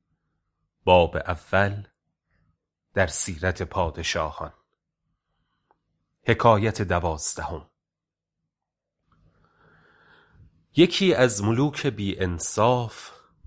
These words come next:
پارسایی را پرسید: «از عبادتها کدام فاضل تر است؟»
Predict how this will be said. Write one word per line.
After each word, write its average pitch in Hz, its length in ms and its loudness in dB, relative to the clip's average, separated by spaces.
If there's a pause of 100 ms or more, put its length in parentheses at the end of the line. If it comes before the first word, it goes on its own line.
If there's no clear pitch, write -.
(200)
پارسایی 113 840 2
را 104 200 2
پرسید: 117 880 -4 (1080)
«از - 280 2
عبادتها 123 920 -2
کدام 131 480 0
فاضل 95 540 -2
تر 80 260 -10
است؟» - 560 -8